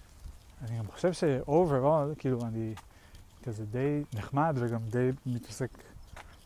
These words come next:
בעניינים שלי. כמובן שהעניינים שלי נוגעים לאנשים אחרים ולמדינה ובלה בלה בלה, אבל זה לא שאני בכל הפודקאסט, אה, מלכלך על אנשים ו-, אה, וכאילו יוצא למתקפה על כל מיני, לא יודע מה.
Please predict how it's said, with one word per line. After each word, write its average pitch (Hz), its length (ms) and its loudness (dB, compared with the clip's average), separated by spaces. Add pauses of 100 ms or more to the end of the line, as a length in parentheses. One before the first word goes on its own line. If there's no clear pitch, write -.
(120)
בעניינים 120 600 -2
שלי. 135 520 0 (680)
כמובן 117 320 -2
שהעניינים 120 420 0
שלי 123 300 0
נוגעים 120 300 0
לאנשים 117 380 -2
אחרים 131 520 0
ולמדינה 117 720 0
ובלה 120 220 -4
בלה 135 120 -2
בלה, 175 160 -2
אבל 117 180 -2 (680)
זה 120 60 -2
לא 127 80 0
שאני 139 400 2
בכל 120 260 0
הפודקאסט, 131 540 -2
אה, 131 40 2 (180)
מלכלך 123 460 0
על 135 60 0
אנשים 123 520 -2
ו-, 117 100 -4 (720)
אה, 120 60 -6 (1400)
וכאילו 117 640 -2
יוצא 117 320 0
למתקפה 123 880 0
על 113 80 -4
כל 123 180 -4
מיני, 120 360 -2
לא 120 100 2
יודע 113 200 0
מה. 107 100 -6